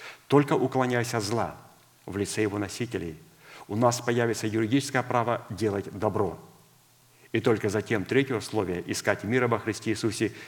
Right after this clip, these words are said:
в делании добра. Поэтому вначале уклоняюсь, потом делаю добро, и потом ищу и нахожу мир Божий. Уклоняйся, делай, ищи. Уклоняйся, делай,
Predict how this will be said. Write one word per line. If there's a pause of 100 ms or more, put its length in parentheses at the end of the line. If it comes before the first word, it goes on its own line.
(120)
в
делании (160)
добра. (580)
Поэтому (160)
вначале (440)
уклоняюсь, (540)
потом
делаю
добро, (400)
и
потом
ищу
и
нахожу (200)
мир (140)
Божий. (720)
Уклоняйся, (240)
делай, (180)
ищи. (280)
Уклоняйся, (220)
делай,